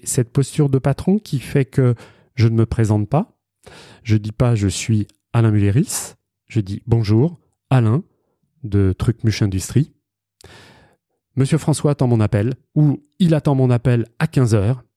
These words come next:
et évidemment, j'appelle à quinze heures. Ce qui va faire en un centième de seconde, l'assistant ou la standardiste aura tendance à plus laisser passer ce type d'appel que les autres. Même si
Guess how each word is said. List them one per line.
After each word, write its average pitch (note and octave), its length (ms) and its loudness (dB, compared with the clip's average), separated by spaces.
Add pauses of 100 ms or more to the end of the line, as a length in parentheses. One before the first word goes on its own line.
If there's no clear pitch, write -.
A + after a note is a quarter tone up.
(260)
et A2 80 -6
évidemment, G2 580 -4
j'appelle G2 320 -8
à F2 60 -12
quinze F2 240 -10
heures. G2+ 240 -14 (280)
Ce - 140 -14
qui C3+ 140 -2
va C#3+ 140 0
faire D#3+ 400 0 (340)
en A#2+ 340 0 (240)
un B2 320 0
centième D#3 500 -2
de C#3 140 2
seconde, C#3+ 500 0 (380)
l'assistant C3 1080 -2 (120)
ou F3+ 280 2
la B2+ 180 -4
standardiste B2 1000 -2 (200)
aura D3 280 0
tendance C#3 680 -2 (220)
à B2 100 -2
plus - 480 -4 (140)
laisser B2+ 280 -2
passer A#2 460 0 (360)
ce - 140 -4
type A2+ 220 -6
d'appel G2 420 -2 (180)
que A#2+ 80 2
les G#2 180 0
autres. - 360 -12 (280)
Même C#3 380 2
si - 440 -2